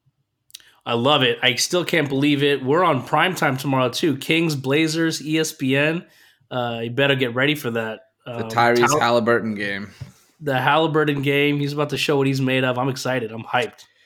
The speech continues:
Speaker 2: It's funny because the Kings, um, they, you know, every team put out new jerseys and every team had media day this week, right? And so, you know, you see all the new threads, you see all, like, the new pictures and whatever.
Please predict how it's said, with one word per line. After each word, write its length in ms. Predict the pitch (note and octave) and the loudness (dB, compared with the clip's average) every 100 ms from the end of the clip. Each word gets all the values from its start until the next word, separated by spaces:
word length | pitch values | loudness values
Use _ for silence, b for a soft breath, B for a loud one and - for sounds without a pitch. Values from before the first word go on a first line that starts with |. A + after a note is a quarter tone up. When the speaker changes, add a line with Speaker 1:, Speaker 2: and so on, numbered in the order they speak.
| b | b
Speaker 2:
It's 220 | - A#2 | 0 0
funny 380 | - C#3+ D3 D3 | 4 4 6 4
because 420 | B2 A#2 B2+ A#2 | 2 0 2 0
the 100 | A2 | 0
Kings, 640 | A2+ - B2 B2 B2 A#2 | -4 0 0 2 0 -2
um, 720 | - A2 G#2 G#2 G2+ G2+ F#2+ - | -6 -4 -2 -4 -6 -8 -12 -10
they, 380 | - A2+ G2+ - - | 0 0 0 -6 -4
you 120 | B2+ | -2
know, 120 | G#2 | 2
every 260 | A2 A#2 A2+ | 2 2 0
team 260 | A#2 A2 | 0 0
put 120 | A#2 | 2
out 200 | A2 G#2+ | 2 2
new 120 | A2 G#2+ | 0 -2
jerseys 600 | G#2+ G#2+ G#2+ G#2 G#2 G2+ | -2 -2 -2 -2 -4 -4
and 140 | G#2 | -2
every 200 | A2 A#2 | 0 2
team 240 | A2+ A#2 A2 | 0 0 0
had 240 | A2 G2+ | 0 0
media 320 | A2 A#2 A2+ | 0 2 2
day 220 | G#2 A2 | 0 -4
this 240 | G#2+ A2 - | -4 -8 -8
week, 180 | G#2 G2 | -8 -4
right? 240 | G#2+ A2 | -2 -2
And 140 | A2+ | -4
so, 420 | A2+ A2 G#2+ G#2 - b b b | -4 -2 -2 -4 -8 b b b
you 80 | - | -10
know, 180 | G#2+ E2+ _ _ | -8 -8 _ _
you 100 | A2 | -8
see 200 | A2+ A#2 | 0 4
all 120 | A2 | 4
the 120 | G#2+ G#2+ | 4 0
new 180 | A2 | -2
threads, 480 | G#2+ A2 A2 G#2+ G2+ | 0 0 2 2 0
you 60 | G#2+ | -6
see 180 | - A2+ | -2 0
all, 140 | G#2+ | 0
like, 240 | G#2+ G#2+ | 0 -4
the 100 | - | -4
new 140 | G#2+ G#2 | -4 -4
pictures 520 | - G#2+ - G#2+ G#2 | -4 -4 -2 -4 -4
and 120 | G#2 | -4
whatever. 480 | G#2+ A2 G#2 G2+ G#2+ | -2 -2 -2 -6 -8